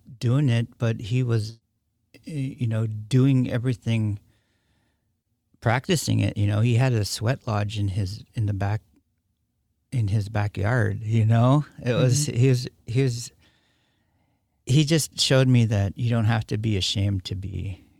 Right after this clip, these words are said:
Speaker 1: you know, native or indigenous, you know, 'cause there's a lot of freaking powerful people, that awesome people that are out there that are indigenous and native.
Speaker 2: Yeah.
Speaker 1: Mm-hmm.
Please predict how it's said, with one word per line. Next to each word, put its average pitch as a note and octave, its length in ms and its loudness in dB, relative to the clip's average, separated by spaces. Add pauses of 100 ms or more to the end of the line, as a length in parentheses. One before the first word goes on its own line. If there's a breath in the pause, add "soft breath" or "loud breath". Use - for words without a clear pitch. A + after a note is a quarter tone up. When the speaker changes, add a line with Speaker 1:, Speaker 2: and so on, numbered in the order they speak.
(100)
Speaker 1:
you A2 80 -20
know, F#2 320 -10 (800)
native G2 560 -2
or F#2+ 180 -6
indigenous, G2 760 -6
you G2+ 120 -4
know, F#2 280 -4 (840 soft breath)
'cause A2 180 0
there's G#2 240 2
a F#2 80 0
lot G2+ 300 0
of G#2 140 -4
freaking - 680 -8
powerful G#2 440 -6
people, G#2 460 -6
that G#2 260 -8 (380)
awesome A2+ 380 -2
people A2+ 320 -2
that G#2 140 -2
are G2 140 -2
out G2 200 -6
there F#2+ 180 -10
that F#2 200 -8
are F#2 140 -8
indigenous F#2+ 760 -6
and - 100 -8
native. F#2+ 440 -4 (380)
Speaker 2:
Yeah. B2+ 280 -8 (380)
Speaker 1:
Mm-hmm. G2+ 400 -4